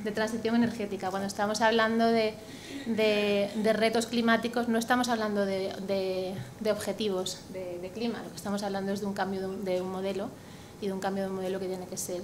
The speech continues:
bastante disruptivo. Si, mm,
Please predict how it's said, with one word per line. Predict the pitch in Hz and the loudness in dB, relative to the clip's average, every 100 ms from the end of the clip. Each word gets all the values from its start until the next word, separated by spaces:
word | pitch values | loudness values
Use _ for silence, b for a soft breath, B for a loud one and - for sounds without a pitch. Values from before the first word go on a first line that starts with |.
| - - - | -10 -14 -10
bastante | 190 - 190 185 | -10 -6 -6 -4
disruptivo. | 180 190 165 - 160 151 - - - - - - - - - B B B B B B - - - - | -4 -6 -8 -10 -10 -10 -12 -16 -16 -14 -16 -16 -18 -18 -16 B B B B B B -18 -18 -8 0
Si, | - 247 240 240 | 2 4 4 6
mm, | 233 220 220 208 | 4 4 0 -2